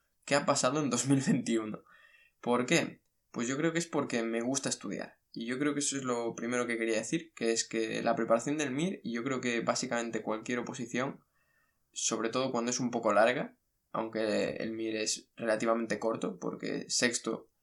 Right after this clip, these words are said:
eh, empiezas a prepararlo durante sexto, en septiembre, y cuando acabas en junio, tienes,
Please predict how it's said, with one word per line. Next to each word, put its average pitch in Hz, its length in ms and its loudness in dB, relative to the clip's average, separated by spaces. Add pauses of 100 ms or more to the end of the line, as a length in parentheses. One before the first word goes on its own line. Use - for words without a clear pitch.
(240)
eh, 107 460 0
empiezas 117 280 2
a 117 60 -2
prepararlo 117 420 6
durante 113 360 2
sexto, - 460 -4 (420)
en 113 140 -6
septiembre, 113 640 -2 (180)
y 117 800 -2
cuando 113 240 0
acabas 113 400 6
en 113 100 -4
junio, 143 480 0 (140)
tienes, 117 540 0